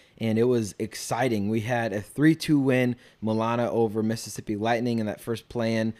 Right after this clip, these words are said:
Second play-in, we had a six two win, Women Respecters over Legos. Uh, I think some,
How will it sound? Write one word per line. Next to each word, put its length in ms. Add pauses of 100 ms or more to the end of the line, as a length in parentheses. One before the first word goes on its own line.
(280)
Second 340
play-in, 340
we 100
had 220
a 40
six 380
two 240
win, 360
Women 240
Respecters 560
over 260
Legos. 600 (340)
Uh, 180
I 120
think 240
some, 380